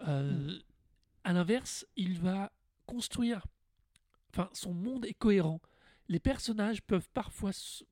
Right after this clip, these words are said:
Speaker 1: pourraient se croiser, peuvent se croiser. Typiquement, le Randall Flagg du Fléau est un personnage qui est évoqué dans d'autres romans. Il y a, il y a, il y a... des chassés
Speaker 2: Non.
Speaker 1: croisés.
Speaker 2: Ouais, mais
Speaker 1: Mais on
Speaker 2: je
Speaker 1: est
Speaker 2: t'en-
Speaker 1: dans un univers commun, on n'est pas dans un univers, euh, d'histoire, euh, si vous voulez, c'est
Speaker 2: Alors
Speaker 1: pas Star Wars l'univers étendu.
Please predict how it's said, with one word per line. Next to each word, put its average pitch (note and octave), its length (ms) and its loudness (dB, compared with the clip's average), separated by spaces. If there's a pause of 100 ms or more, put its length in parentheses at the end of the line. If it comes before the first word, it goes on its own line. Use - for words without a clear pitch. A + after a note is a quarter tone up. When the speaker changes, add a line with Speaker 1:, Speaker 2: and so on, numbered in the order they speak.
Speaker 1:
pourraient G#3 300 2
se - 80 -10
croiser, G3 260 4
peuvent B3 320 4
se - 120 0
croiser. F#3 400 2 (400)
Typiquement, F#3+ 440 4
le F3+ 100 8
Randall D#3+ 360 2
Flagg F3+ 280 2
du D3+ 120 -2
Fléau F3 480 2 (160)
est - 180 -6
un D#3 80 -2
personnage F3 400 0
qui - 100 -4
est - 120 -6
évoqué G#3 340 2
dans F#3+ 160 0
d'autres F#3 260 0
romans. F3 320 2 (460)
Il E3+ 80 2
y F#3 40 6
a, - 60 6
il B3+ 180 -10
y A#3+ 60 6
a, A#3+ 80 2 (120)
il F3 100 2
y G3 80 6
a... B3 60 6
des A#3+ 100 4
chassés G3+ 300 0
Speaker 2:
Non. E3 60 0
Speaker 1:
croisés. F3+ 300 4
Speaker 2:
Ouais, G#3 120 6
mais F3 80 4
Speaker 1:
Mais G#3 60 4
on - 20 4
Speaker 2:
je A3 60 2
Speaker 1:
est A3+ 100 4
Speaker 2:
t'en- A3 80 0
Speaker 1:
dans F#3 140 0
un F#3+ 60 0
univers G#3 520 0
commun, A3 340 4 (300)
on E3 80 -2
n'est F3 160 0
pas A#3 120 -4
dans F3+ 220 -2
un D#3+ 80 -2
univers, F#3+ 600 -2 (100)
euh, D3+ 360 0 (540)
d'histoire, F#3+ 720 0
euh, E3 300 0 (400)
si - 120 -4
vous G3 80 4
voulez, A#3+ 100 4
c'est F3 80 2
Speaker 2:
Alors - 100 2
Speaker 1:
pas B3 80 4
Star G#3+ 200 0
Wars G3+ 120 2
l'univers F#3 300 0
étendu. E3+ 320 -2